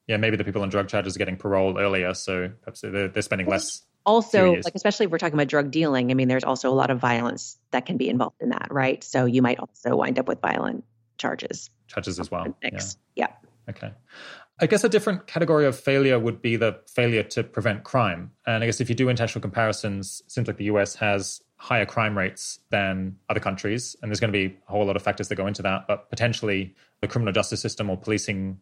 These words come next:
Speaker 1: just doing a bad job at preventing crime could be one factor. Is there any research on that? On could, could the U S reduce crime rates significantly if it, uh, you know, adopted better, you know, international best practice?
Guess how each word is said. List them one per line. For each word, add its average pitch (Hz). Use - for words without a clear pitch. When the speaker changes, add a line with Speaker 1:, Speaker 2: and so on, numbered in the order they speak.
Speaker 1:
just 120
doing 113
a -
bad 98
job 107
at 98
preventing 98
crime 98
could 101
be 107
one 107
factor. 92
Is 180
there 180
any 180
research 170
on 143
that? 151
On 120
could, 175
could 143
the 143
U 139
S 123
reduce 127
crime 120
rates 113
significantly 123
if 110
it, -
uh, 110
you 113
know, 104
adopted 104
better, 104
you 101
know, 98
international 107
best 101
practice? 117